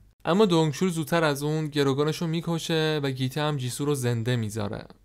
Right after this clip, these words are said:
علت کار گیته این بود که اون فکر می‌کرد زیر دستش الان کلی اسناد مهم رو به دونگچول اعتراف کرده.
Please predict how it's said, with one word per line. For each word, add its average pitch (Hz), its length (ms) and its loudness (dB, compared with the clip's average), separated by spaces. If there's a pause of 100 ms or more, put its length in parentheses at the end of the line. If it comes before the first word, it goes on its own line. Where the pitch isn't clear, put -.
علت 175 320 6
کار 214 280 4
گیته 170 260 0
این 175 220 2
بود 135 280 -2
که - 100 -4
اون 170 100 2
فکر 190 280 0
می‌کرد 180 260 2
زیر 143 240 2
دستش 151 380 2
الان 143 240 0
کلی 170 280 0
اسناد 135 440 0
مهم 151 340 0
رو 160 60 0
به 143 80 2
دونگچول 127 340 0
اعتراف 127 420 0
کرده. 104 420 -4